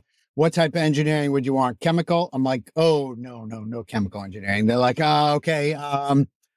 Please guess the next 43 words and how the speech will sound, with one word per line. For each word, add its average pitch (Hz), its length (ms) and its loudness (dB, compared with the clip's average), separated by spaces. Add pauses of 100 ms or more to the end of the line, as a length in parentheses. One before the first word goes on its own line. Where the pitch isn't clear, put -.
electrical?" 175 680 0
I'm 143 120 -2
like, 131 180 -2
<laughs> - 0 -
"No, 135 140 0 (360)
no, 175 300 -2 (100)
no, 160 160 -2
I'm 156 200 4
not 151 140 4
an 139 40 0
electrical 131 500 0
engineer 117 300 2
by 120 140 4
any 113 180 0
age." 104 100 -4 (420)
"Mechanical?" 180 680 2
I'm 156 140 2
like, 147 320 0
"Oh, 170 420 4
I'm 180 300 0
sorry, 139 340 0
I'm 143 160 4
bored 139 280 4
to 135 80 -4
death. 117 260 -2
What?" 135 260 0 (480)
And 156 140 2
he's 156 180 0
like, 156 300 -2
"Uh, 160 240 0
an 160 160 0
astronautical." 165 920 -2
And 131 100 0
I'm 143 80 4
like, 143 180 0 (180)
"Wait, 147 320 -2
what? 147 260 -4 (300)
What's 156 160 2
that 214 120 2
last 208 240 0
one?" 247 120 0
He's 196 180 2
like, 170 180 -2